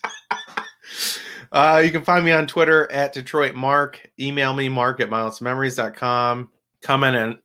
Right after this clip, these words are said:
any of the articles on Miles to Memories. I'm curious to see what Sean, what number Sean comes up with today. Um, but any of those articles, I'll see it there. Um, join our Facebook groups, our Diamond group, our Patreons.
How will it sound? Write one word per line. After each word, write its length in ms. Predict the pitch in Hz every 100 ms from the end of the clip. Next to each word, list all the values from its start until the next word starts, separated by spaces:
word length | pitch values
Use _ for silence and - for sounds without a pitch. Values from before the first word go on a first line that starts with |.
| -
any 220 | 143 139
of 60 |
the 100 | 127
articles 600 | 123 127 127 135 123 117
on 400 | - 117 113 113
Miles 340 | 113 117 113 110
to 60 |
Memories. 600 | 113 117 123 123 117 113 _ _ _ _
I'm 100 | 104
curious 320 | 104 135 127 113
to 80 |
see 200 | 107 123
what 180 | 117 110
Sean, 420 | - 117 113 110 -
what 180 | 120 110
number 220 | 113 110
Sean 260 | 113 113 107
comes 220 | 110 104
up 140 | 113
with 160 | 120 117
today. 560 | - 107 113 110 107 - _ _ _ _
Um, 340 | - 104 98 98
but 220 | 113 - _ -
any 160 | 151
of 60 | 143
those 160 | 143
articles, 500 | 139 135 131 139 127
I'll 180 | - 117
see 200 | 117 131
it 160 | 117 113
there. 500 | 123 123 120 120 -
Um, 300 | 107 101 98
join 200 | 107 131
our 100 | 123
Facebook 400 | 117 135 131 120
groups, 380 | 110 127 120 -
our 160 | - 104
Diamond 380 | 113 117 113 110
group, 340 | 113 113 107
our 140 | 101
Patreons. 880 | - 123 117 120 113 110 107 107 107